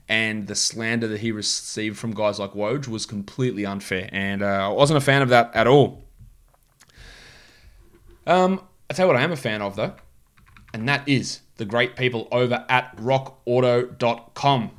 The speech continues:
You need parts for your car? I've got no idea how to fix my car, but if I was gonna fix my car,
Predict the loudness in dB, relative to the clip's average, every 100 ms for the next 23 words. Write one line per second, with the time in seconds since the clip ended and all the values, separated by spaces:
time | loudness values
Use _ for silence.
0 | -20 -20 -4 -2 0 2 0 0 -2 0
1 | 2 2 2 -6 _ _ 0 0 0 -2
2 | -2 -2 -2 -2 -4 -8 -6 -8 -4 -4
3 | -4 -2 0 2 2 0 -4 -6 -8 -10
4 | -8 -10 -4 -4 -4